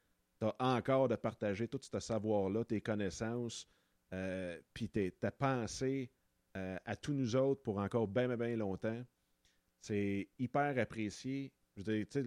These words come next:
je veux, veux, veux pas, un blog, oui, tout le monde dit que c'est pour la visibilité, puis ça nous apporte des contrats, mais regarde,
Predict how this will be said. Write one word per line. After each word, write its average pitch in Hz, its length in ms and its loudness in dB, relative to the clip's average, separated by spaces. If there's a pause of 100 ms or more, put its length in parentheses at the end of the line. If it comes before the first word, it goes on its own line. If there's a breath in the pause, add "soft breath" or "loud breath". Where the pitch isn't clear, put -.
je 107 120 -2
veux, 113 140 2
veux, 143 140 10
veux 113 140 4
pas, 135 220 2
un 107 100 2
blog, 123 300 4
oui, 123 220 4
tout - 140 -8
le 101 40 -2
monde 107 180 0
dit 107 180 -6
que - 60 -16
c'est 98 120 -6
pour 107 140 -2
la 95 100 2
visibilité, 95 800 -4
puis - 120 -20
ça 98 120 -6
nous 90 160 -8
apporte 95 280 -4
des 90 100 -2
contrats, 92 440 -6
mais 98 120 0
regarde, 92 320 -2